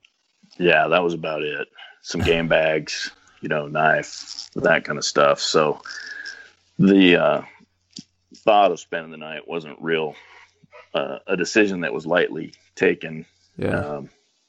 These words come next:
Speaker 1: but we knew that trying to go out was gonna be just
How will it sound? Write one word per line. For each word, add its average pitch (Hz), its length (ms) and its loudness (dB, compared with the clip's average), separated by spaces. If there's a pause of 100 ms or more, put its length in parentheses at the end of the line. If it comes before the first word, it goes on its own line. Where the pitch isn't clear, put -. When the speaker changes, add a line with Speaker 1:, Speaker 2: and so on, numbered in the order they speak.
Speaker 1:
but 78 340 2 (100)
we 85 140 0
knew 82 200 4
that 73 200 -2 (600)
trying 87 380 4
to 73 60 -10
go 80 300 0
out 78 300 0
was - 120 -14
gonna 76 200 -10
be 71 280 -6
just - 340 -2